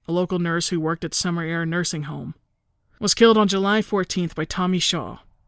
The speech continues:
best known for the sensational murder of his parents twenty years prior. Tommy has been a resident of Stringline Mental Health Facility since the murder of his family,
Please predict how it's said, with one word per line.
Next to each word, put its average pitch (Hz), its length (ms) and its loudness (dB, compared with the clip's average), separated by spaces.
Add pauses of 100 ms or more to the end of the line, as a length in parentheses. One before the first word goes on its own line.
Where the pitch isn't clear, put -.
(400)
best 185 260 2
known 180 220 -2
for 175 140 -4
the 170 100 -2
sensational 190 640 2
murder 185 340 2
of 156 80 -6
his 156 120 -6
parents 170 420 -4
twenty 160 240 -6
years 151 240 -6
prior. 135 540 -6 (1120)
Tommy 277 260 4
has 254 100 4
been 220 140 4
a 196 80 2
resident 175 480 0
of 160 80 -4
Stringline 175 560 0
Mental 170 240 -2
Health 196 240 -2
Facility 160 540 -4
since 165 200 -4
the - 120 -8
murder 170 320 0
of 165 60 -2
his 160 120 -4
family, 139 540 -8